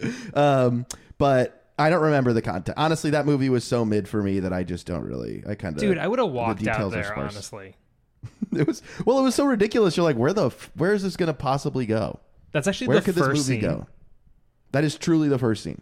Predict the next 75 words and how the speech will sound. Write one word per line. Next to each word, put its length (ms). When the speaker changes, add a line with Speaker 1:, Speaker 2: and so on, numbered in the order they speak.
Speaker 2:
How 160
do 80
you 140
op-, 240
Speaker 1:
The 80
Speaker 2:
how 20
do 60
Speaker 1:
first 120
Speaker 2:
you, 60
Speaker 1:
thing 100
you 140
Speaker 2:
how 80
do 100
you 60
Speaker 1:
watch. 100
Speaker 2:
enter 380
that? 400
Th-, 180
like, 280
is 100
there 160
credits 500
before? 400
I 120
need 100
to 80
see 120
this 120
movie. 400
I 40
guess 220
I 60
got 140
to 40
see 80
The 100
Speaker 1:
Hmm. 60
Speaker 2:
Whale. 220
Speaker 1:
I, 100
at 360
least 260
see 120
the 100
first 220
ten 160
minutes. 320
It's 100
gotta 180
be 80
streaming 460
now, 160
right? 240
On 120
Amazon 340
or 60
something? 240
Speaker 2:
I, 240
I 100
can't 240
watch 280
that, 200
man. 300
Speaker 1:
At 100
least 220
the 80
ten 220
minutes 240
so 60
you 120
have 140
a 40
point 220
of 80
reference 340
here. 260